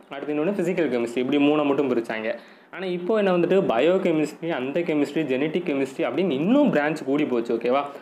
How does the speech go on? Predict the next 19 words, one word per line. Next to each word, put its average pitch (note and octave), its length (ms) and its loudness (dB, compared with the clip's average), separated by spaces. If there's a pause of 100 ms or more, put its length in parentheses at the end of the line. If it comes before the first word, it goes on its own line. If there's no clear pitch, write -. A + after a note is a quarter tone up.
(160)
அப்போ C#3 200 -8
toughness G#3 420 -6
level F#3+ 200 2
இன்னும் G3 260 4
increase D#3+ 420 2
ஆயிருச்சு. A#2 320 0 (440)
கடைசியில F#3 460 -4
exception, C3 440 -6 (100)
நான் B2+ 140 -6
சொன்னது C3+ 340 -2 (100)
இதுல B2 220 2
எந்த C3 200 0
மாற்று D3 360 0
கருத்தே D3+ 300 -2
கிடையாது, C3 340 2
Exception E3+ 600 -4
கண்டிப்பா D3+ 480 -2
கெமிஸ்ட்ரியில A#2+ 520 -4
இருக்கும். A2+ 240 -4